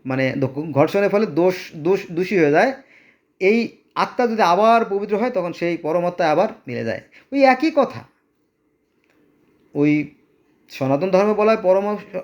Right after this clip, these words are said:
পরমাত্মা থেকে সব কিছুর উৎপত্তি। আর ইসলাম ধর্মে, ইহুদি ধর্মে, খ্রিস্টান ধর্মে, পার্সি ধর্মে, গ্রিক ধর্মে, রোমান ধর্মে, অ্যাজটেক ধর্মে, মায়া ধর্মে, ইনকা ধর্মে, ডগন ধর্মে, কনফুসিয়াস ধর্মে, ব্যাবিলন ধর্মে, মিশরী ধর্মে, এইভাবে পৃথিবীর হাজার হাজার ধর্মে ওই একই কথা বলে,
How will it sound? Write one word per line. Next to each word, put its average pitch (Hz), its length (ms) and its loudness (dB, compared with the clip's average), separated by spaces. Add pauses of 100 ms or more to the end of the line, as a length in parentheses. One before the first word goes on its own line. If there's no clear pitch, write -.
(140)
পরমাত্মা 190 400 -2
থেকে 208 180 -8
সব 214 160 -10
কিছুর 214 240 -6
উৎপত্তি। 226 480 0 (1300)
আর 147 380 4
ইসলাম 190 380 -2
ধর্মে, 214 380 -2
ইহুদি 185 200 -2
ধর্মে, 196 320 -2
খ্রিস্টান 190 420 -6
ধর্মে, 190 240 0
পার্সি 151 320 -4
ধর্মে, 190 320 0
গ্রিক 170 260 -4
ধর্মে, 185 280 2
রোমান 170 260 -2
ধর্মে, 190 240 -4
অ্যাজটেক 175 340 -4
ধর্মে, 196 240 -4
মায়া 170 280 -2
ধর্মে, 196 380 -2
ইনকা 160 220 0
ধর্মে, 190 240 -2
ডগন 156 320 0
ধর্মে, 196 280 0 (280)
কনফুসিয়াস 160 340 0
ধর্মে, 190 260 0
ব্যাবিলন 180 360 0
ধর্মে, 190 200 -2
মিশরী 170 300 0
ধর্মে, 190 180 -4
এইভাবে 185 280 -4
পৃথিবীর 220 240 -6
হাজার 226 500 2
হাজার 185 260 -2
ধর্মে 202 220 0 (240)
ওই - 160 -6
একই 151 280 -2
কথা 160 200 -4
বলে, 175 240 -2